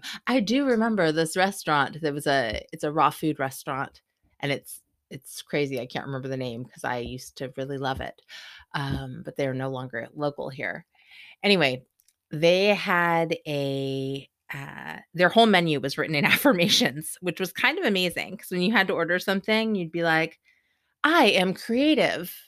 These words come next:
I would like to, an I am creative, please." <laughs> Uh, which I loved, actually, even though it can make you feel silly when you say it. Uh,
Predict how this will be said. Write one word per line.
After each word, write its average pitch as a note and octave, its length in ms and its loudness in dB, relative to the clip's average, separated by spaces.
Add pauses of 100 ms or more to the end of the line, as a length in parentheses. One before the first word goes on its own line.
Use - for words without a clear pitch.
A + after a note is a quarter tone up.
(160)
I C4 100 4
would D#4+ 100 -2
like D#4+ 160 0
to, - 140 -8
an G3+ 120 0
I F#3 160 2
am G3+ 200 2
creative, G3+ 520 0
please." C4 460 -2
<laughs> - 40 -10 (2500)
Uh, F3+ 380 6 (840)
which B3+ 220 0
I B3+ 100 6
loved, G#3 500 4 (100)
actually, F3 540 0
even A3 340 2
though G3 420 8 (120)
it A3 160 -2
can A3+ 160 2
make E3+ 200 -4
you A3 140 0
feel G3+ 220 -2
silly E3 360 -2
when E3 160 -2
you D#3 120 0
say B2+ 200 -2 (140)
it. - 140 -2 (1040)
Uh, E3 360 0